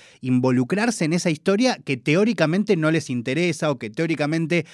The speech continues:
no quieren profundizar tanto, pero llamativamente, con la manera, al menos que vos lo hacés, eh, y en las plataformas, ¿no? Que también me imagino que eso debe ser infor-,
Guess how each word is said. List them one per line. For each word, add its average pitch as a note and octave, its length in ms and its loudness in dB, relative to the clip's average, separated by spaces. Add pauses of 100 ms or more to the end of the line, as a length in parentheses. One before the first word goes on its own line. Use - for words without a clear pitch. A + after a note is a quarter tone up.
(160)
no C#3+ 240 0
quieren D#3+ 220 -2
profundizar C#3 600 -2
tanto, G#3 360 0
pero - 140 -12
llamativamente, D3+ 840 -4
con G#2+ 220 -8
la G#2+ 80 -6
manera, C#3+ 360 -4
al G#2 200 -8
menos C3+ 300 -4
que G2+ 120 -16
vos C#3 240 2
lo D3 120 2
hacés, D3 400 -2 (440)
eh, G#2+ 300 -8
y A2 100 -8
en A#2 80 -4
las A2 100 -6
plataformas, C#3 800 -2
¿no? C#3+ 240 0
Que A2+ 80 -6
también A#2+ 280 -2
me A#2+ 60 0
imagino A2+ 340 -2
que B2 80 -2
eso B2 120 -4
debe A#2 120 -2
ser A#2+ 120 -6
infor-, A#2 260 -6